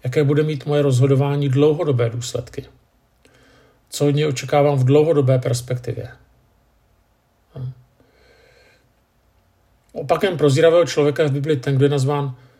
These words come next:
hlupák a prostoduchý. To ale nemá nic do činění s I Q, ale s tím, kdo se nechá ovládat nebo nenechá oklá-, ovládat svým okolím a okolnostmi.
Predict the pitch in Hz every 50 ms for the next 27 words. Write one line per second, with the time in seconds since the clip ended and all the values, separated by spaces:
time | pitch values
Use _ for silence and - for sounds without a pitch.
0 | _ _ - 123 120 147 147 127 147 139 131 127 135 127 123 - 120 - - -
1 | 127 123 123 - - 123 120 - _ - - - - _ _ - 139 135 139 147
2 | 151 165 175 180 170 151 127 123 120 120 123 - - 131 127 127 127 123 120 123
3 | - - - - - - 143 131 - - - 113 110 107 113 127 127 - - _
4 | _ _ _ _ _ _ _ _ _ _ _ _ _ _ _ - _ _ _ _
5 | _ _ _ _ _ _ _ _ _ _ _ _ _ _ _ _ _ _ _ _
6 | _ - - 127 156 185 180 - - - - - 135 131 127 127 135 131 - -
7 | - _ _ _ _ _ - _ _ _ _ _ _ _ _ _ _ _ _ _
8 | _ - - - 135 127 123 123 - - 147 139 135 123 131 143 151 - 160 135
9 | 123 147 151 147 143 131 120 117 - 131 123 117 120 123 127 127 - 131 131 -
10 | - 127 - - 127 123 127 127 123 120 123 123 120 120 120 - - - - 135
11 | 127 120 120 117 - - - _ _ _ _ _ _ - 127 - 131 123 123 120
12 | 113 110 113 - 120 120 113 110 107 - - - - -